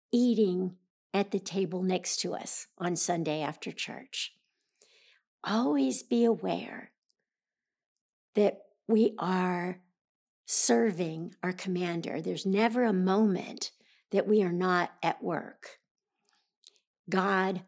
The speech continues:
wants us to be Christian in the way we present ourselves and to correctly handle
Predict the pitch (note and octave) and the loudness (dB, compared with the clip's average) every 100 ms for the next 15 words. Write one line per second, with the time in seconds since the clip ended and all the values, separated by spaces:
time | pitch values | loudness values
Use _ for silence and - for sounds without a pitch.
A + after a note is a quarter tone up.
0 | - G3 F#3 - E3 - - G#3+ F#3 F#3 | -4 0 0 -2 -4 -2 -2 0 0 -2
1 | - E3 - - E3 D#3+ D#3 D3+ _ _ | -2 -6 -6 -4 -4 -2 -4 -6 _ _
2 | _ _ _ _ _ _ _ G3+ G3 F3+ | _ _ _ _ _ _ _ 2 2 2
3 | F3+ F3+ F#3+ F#3 G#3 G3 F#3 D#3+ - - | 0 2 2 0 -2 0 0 -2 -4 -6
4 | - - - - - _ _ _ F#3 F#3 | -8 -10 -14 -14 -16 _ _ _ -2 0
5 | F#3 - F3+ D#3 F3 G#3 - A#3 A3 F#3 | -2 -6 -10 -6 -4 -4 -2 -2 -2 -2
6 | B3 A#3+ G#3 F3 - | 0 0 -2 -6 -12